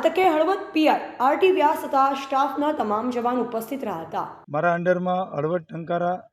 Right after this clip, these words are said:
Speaker 2: અને વાંકાનેરના બે પોલીસ સ્ટેશન આવે છે, જે પૈકી હળવદ પોલીસ સ્ટેશનની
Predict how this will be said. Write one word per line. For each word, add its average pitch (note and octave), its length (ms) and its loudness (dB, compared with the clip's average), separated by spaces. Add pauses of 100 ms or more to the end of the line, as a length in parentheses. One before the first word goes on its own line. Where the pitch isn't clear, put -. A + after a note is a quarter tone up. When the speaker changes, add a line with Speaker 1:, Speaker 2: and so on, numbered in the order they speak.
(140)
Speaker 2:
અને D3 180 -6
વાંકાનેરના D#3+ 480 -2
બે D3+ 140 -2
પોલીસ D3+ 200 -6
સ્ટેશન D#3+ 280 -4
આવે E3 180 -2
છે, G3 80 -14 (680)
જે E3 160 -4
પૈકી G3 300 0
હળવદ F#3 400 4
પોલીસ F#3+ 240 0
સ્ટેશનની F#3+ 420 -2